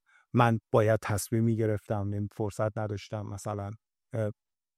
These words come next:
احساس می‌کردم که اونجا اتفاق، هر چیزی که فکر می‌کنیم که چرا ما، اه، دچار عدم پایبندی شدیم، چرا ما اون چیزی رو که قبل از معامله تعیین کرده بودیم زیر پا گذاشتیم، اون رو باید با دلیلش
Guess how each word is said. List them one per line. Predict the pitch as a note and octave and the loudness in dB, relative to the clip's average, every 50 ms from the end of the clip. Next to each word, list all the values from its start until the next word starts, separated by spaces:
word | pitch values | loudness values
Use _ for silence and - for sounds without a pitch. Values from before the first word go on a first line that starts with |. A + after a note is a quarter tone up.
| _ _ _ _ - | _ _ _ _ 0
احساس | D#3 C#3 G#2+ - - D#3 D3 - - | 2 2 2 4 6 4 4 4 2
می‌کردم | D3 B2+ C#3+ C3 C3 C3 C3+ C3 B2 | 2 4 4 4 4 4 2 2 2
که | - C#3+ | 2 2
اونجا | B2+ A#2+ B2 C3 | 2 4 4 4
اتفاق، | B2 A#2+ - B2 G#2+ A#2+ A2 G#2 | 2 2 0 -2 -6 -6 -6 -6
هر | - - G#3 A#3 A3+ G#3 - | 0 2 4 4 4 4 2
چیزی | - - A3 G#3+ G3 G#3 F#3+ | 2 4 4 4 6 4 4
که | - F3+ | 4 2
فکر | - - E3+ D#3+ - - - | 2 4 2 2 2 2 -2
می‌کنیم | B2+ G#2+ - A#2+ A2+ A2+ G#2 | -2 0 2 0 0 0 -2
که | - A2+ | -4 -4
چرا | - - F#3 F#3 F#3+ F#3 | -2 2 4 6 8 8
ما، | F3 D3+ C#3+ C#3+ D3 D#3 D#3 - _ _ _ _ _ - - _ - | 8 8 6 6 6 6 4 2 _ _ _ _ _ -20 -14 _ -2
اه، | B2+ B2+ B2+ A#2+ A#2 _ _ _ - C#3+ C#3 C3+ _ _ _ _ - | 2 4 4 2 2 _ _ _ -12 -10 -10 -12 _ _ _ _ 0
دچار | D3 C3 - - D#3 D3+ D#3 D#3+ | 0 0 2 4 6 6 8 8
عدم | D#3+ D#3 - C#3 B2+ A#2+ B2 B2+ C3 C3+ | 6 4 4 2 0 2 2 2 2 2
پایبندی | - - B2 A2+ G#2+ G#2 G#2 G2+ G#2 A#2 A#2 | 0 2 2 2 2 2 0 -2 -2 -4 -4
شدیم، | - G#2+ G2+ G2 | -2 -2 -4 -4
چرا | - - B2+ B2 C3+ | -2 -2 0 2 2
ما | C3 C3 B2+ | 2 2 2
اون | C3+ C3 C3 B2 B2 - - _ _ - | 2 2 2 2 2 -2 -10 _ _ -8
چیزی | - - D3 C#3 B2 C#3 A#2+ | -4 -2 0 0 2 2 2
رو | A#2+ A2 | 2 0
که | - A2+ - - | 0 -4 -6 -2
قبل | - B2+ C#3 C#3+ - C#3 | 0 2 2 2 4 4
از | C3 A#2+ G#2 A2+ | 2 2 2 2
معامله | A#2 A2+ A#2+ A2+ G#2+ G#2 G#2 G#2 B2 | 0 0 0 -2 -2 -2 0 -2 -2
تعیین | B2 - A#2+ G#2+ G#2 G#2+ | -2 -2 -2 -2 -2 -2
کرده | - A2 G#2 G#2 G2+ G#2+ | -2 -2 -2 -2 -2 -2
بودیم | G#2 G#2 A#2 A#2 | -2 -2 -2 0
زیر | G#2+ A#2 A2 G#2 | 0 0 -2 -2
پا | - A#2 G#2+ | -2 -2 -2
گذاشتیم، | G2+ G#2+ G#2+ G2+ G#2+ G#2+ - - - F#3+ G#3 - - - - - - - - | -2 -2 -2 -2 -4 -4 -4 0 4 4 4 4 2 -6 -20 -20 -14 0 4
اون | F#3 A3 B3 | 6 8 8
رو | C4+ C4 | 8 8
باید | A3 E3 E3 G3 G#3 | 8 10 10 10 8
با | F#3 E3+ | 8 6
دلیلش | C#3 C#3 A#2+ A#2 A#2 B2+ C#3 D3 D3 C#3+ D3 - - - - | 6 6 2 2 2 0 2 4 4 2 2 0 -4 -12 -18